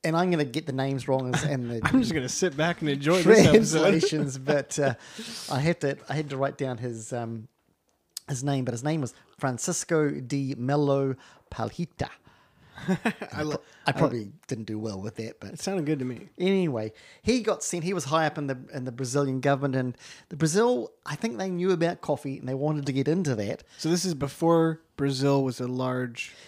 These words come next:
Speaker 2: coffee producer.
Speaker 1: Yeah, oh, it didn't produce any coffee. This, we're talking,
Speaker 2: Really?
Speaker 1: we're talking about seventeen hundred, seventeen twenty-seven. I mean, this is early on, and he got
Speaker 2: So
Speaker 1: sent.
Speaker 2: you were pretty young then.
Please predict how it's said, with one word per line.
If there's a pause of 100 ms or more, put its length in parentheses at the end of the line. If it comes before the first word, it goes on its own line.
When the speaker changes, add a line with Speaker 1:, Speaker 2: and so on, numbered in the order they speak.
(120)
Speaker 2:
coffee
producer.
Speaker 1:
Yeah,
oh,
it
didn't
produce
any
coffee.
This,
we're
talking,
Speaker 2:
Really?
Speaker 1:
we're
talking
about (140)
seventeen
hundred,
seventeen
twenty-seven.
I
mean,
this
is
early
on, (640)
and
he
got
Speaker 2:
So
Speaker 1:
sent.
Speaker 2:
you
were
pretty
young
then.